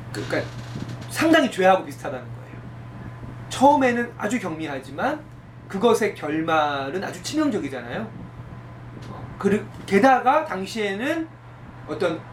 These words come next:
의료적인 치료 수단이 거의 없었기 때문에, 그러니까 당시의 사람들이 죄를 인식할 수 있는 가장 좋은 상징이 병이라고 하는 거예요.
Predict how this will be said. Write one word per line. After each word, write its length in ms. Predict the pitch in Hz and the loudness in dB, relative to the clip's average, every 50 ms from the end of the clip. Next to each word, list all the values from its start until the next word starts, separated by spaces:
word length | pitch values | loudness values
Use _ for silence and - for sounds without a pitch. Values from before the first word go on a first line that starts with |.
| - - - - - - | -16 -16 -16 -12 0 6
의료적인 720 | 233 247 240 277 285 277 - 240 214 196 190 226 233 226 | 6 8 10 10 8 8 6 6 4 4 4 0 -2 -4
치료 340 | - - - 277 311 294 269 | -4 -6 -2 0 0 0 0
수단이 380 | - - 269 240 226 220 - | 0 4 4 4 4 4 0
거의 240 | - - 226 269 269 | 2 4 6 6 8
없었기 400 | 233 - - - 175 - 160 160 | 6 4 0 -2 -6 -8 -8 -8
때문에, 520 | 151 135 127 123 131 143 160 175 151 120 110 - - - - - - - - - - - - - - - - - | -8 -8 -8 -8 -8 -4 -4 -4 -4 -6 -10 -14 -16 -18 -18 -18 -18 -18 -18 -18 -18 -18 -18 -18 -18 -18 -16 -16
그러니까 260 | - - - - 175 | -16 -14 -10 -8 -2
당시의 300 | 180 202 214 208 254 254 | 0 2 4 6 6 6
사람들이 800 | 233 247 247 247 240 233 202 240 233 226 254 269 277 285 294 285 - - - - - - - - - | 8 8 6 6 4 2 0 -2 0 2 4 4 4 4 2 -2 -6 -12 -16 -16 -16 -16 -16 -14 -12
죄를 420 | - - 202 202 233 254 285 285 240 | -2 4 6 6 8 8 6 6 4
인식할 500 | 214 208 214 196 240 - - 220 214 214 | 4 0 -2 -4 -6 -4 -2 -2 -2 -2
수 140 | - - | -4 -6
있는 180 | 220 208 214 214 | -8 -6 -6 -6
가장 360 | - - - - 247 254 247 | -6 -6 -2 0 0 0 0
좋은 240 | - 190 190 190 196 | 0 0 0 -2 -2
상징이 600 | 190 220 233 233 196 202 190 202 262 311 311 - - | -2 -4 -4 -4 -4 -6 -6 -4 -4 -4 -4 -8 -4
병이라고 500 | - 170 190 226 277 269 226 - - 131 | 0 2 4 6 6 6 6 4 2 -2
하는 120 | 113 - | -6 -8
거예요. 240 | - - - - - | -12 -14 -16 -16 -16